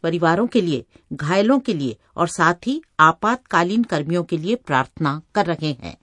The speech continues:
यह आशा व्यक्त करते हुए कि इराक भ्रातृत्व, एकजुटता और शांति के माध्यम से हिंसा को परास्त करेगा, संत पापा फ्रांसिस ने संपूर्ण राष्ट्र इराक और इसके लोगों पर प्रभु ईश्वर की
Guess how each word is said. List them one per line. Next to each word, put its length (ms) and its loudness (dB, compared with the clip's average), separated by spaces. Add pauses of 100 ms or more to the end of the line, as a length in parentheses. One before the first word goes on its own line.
(600)
यह 120 4
आशा 200 0
व्यक्त 280 -6
करते 240 -2
हुए 220 4
कि 140 -4
इराक 600 2
भ्रातृत्व, 760 -2
एकजुटता 580 0
और 80 0
शांति 420 -2
के 100 -6
माध्यम 420 0
से 280 -4 (420)
हिंसा 340 4
को 140 -2
परास्त 400 -2
करेगा, 440 -4 (260)
संत 220 -2
पापा 280 0
फ्रांसिस 540 -4
ने 120 2
संपूर्ण 600 -2
राष्ट्र 480 2
इराक 480 -2 (280)
और 100 0
इसके 240 0
लोगों 340 0
पर 220 -2 (440)
प्रभु 220 0
ईश्वर 380 0
की 340 -8